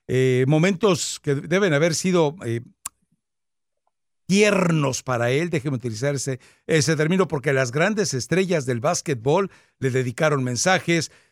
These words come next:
eh, le mandó un mensaje Hugo Sánchez, le mandó un mensaje Fernando Valenzuela, es decir, todo mundo se sumó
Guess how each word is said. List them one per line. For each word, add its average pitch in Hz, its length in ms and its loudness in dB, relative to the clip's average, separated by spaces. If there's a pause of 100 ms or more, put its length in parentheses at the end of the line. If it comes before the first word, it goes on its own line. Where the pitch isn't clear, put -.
(100)
eh, 123 160 0
le 139 100 2
mandó 147 220 2
un 165 60 2
mensaje 147 380 -2
Hugo 117 200 -4
Sánchez, 156 440 0
le 139 80 0
mandó 131 240 0
un 160 60 2
mensaje 135 420 -2
Fernando 131 380 -4
Valenzuela, 120 460 -2
es 175 80 -2
decir, 185 640 -2
todo 214 240 4
mundo 220 260 2
se 175 160 -2
sumó 175 480 2